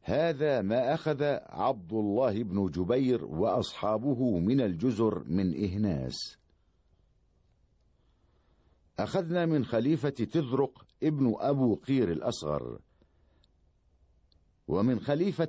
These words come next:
اسطفن ابن أبو قير الأكبر خمسين شاة من الجزر، وخمس عشرة شاة أخرى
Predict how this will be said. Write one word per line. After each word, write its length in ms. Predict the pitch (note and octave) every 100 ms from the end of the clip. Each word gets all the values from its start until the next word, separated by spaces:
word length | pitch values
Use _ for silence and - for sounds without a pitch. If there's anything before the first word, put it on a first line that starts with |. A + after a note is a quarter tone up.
| C3+
اسطفن 580 | - F3 D#3 D3 B2 - _ _ _ _ _ _ _ _ _ _ -
ابن 320 | F3+ D#3 C3 -
أبو 260 | D3 B2+
قير 360 | F#2+ - C3 F2
الأكبر 640 | D2+ C3 B2+ E2+ A2+ F2+ - _ _ _ _ _
خمسين 680 | - B2 - - F3+ A2
شاة 340 | - D3 C#3 -
من 400 | A2+ F2+ F#2 G#2
الجزر، 680 | F2+ D#2 G#2+ D#2+ C2+ A1+ G1+ _ _ _ _ _ _ _ _ _ _ _ _ _ _ _ _ _ _ _ _ _ _ _ _ _ _ _ _ _ _ _ _ _ _ _ _ _ _ _ _ _ _ _ _ _
وخمس 520 | - A3 - F#3+ E3+ C#3
عشرة 580 | B2 D#3+ C3 B2 -
شاة 320 | G2 B2 B2+ -
أخرى 680 | G#2 F#2 C3 C#2 B1 A#1+